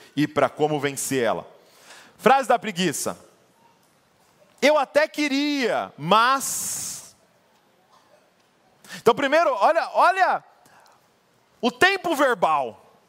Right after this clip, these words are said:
"Eu queria", o que significa que você não quer. Não é verdade?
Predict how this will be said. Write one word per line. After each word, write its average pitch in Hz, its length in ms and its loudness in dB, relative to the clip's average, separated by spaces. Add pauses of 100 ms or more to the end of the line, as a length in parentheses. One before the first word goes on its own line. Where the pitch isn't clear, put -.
"Eu 330 520 2 (760)
queria", 320 680 -2 (340)
o - 60 -20
que - 60 -8
significa 208 340 -2
que - 80 -8
você 262 100 0
não 269 140 -8
quer. - 400 -2 (1800)
Não 117 80 0
é 127 40 0
verdade? 143 400 0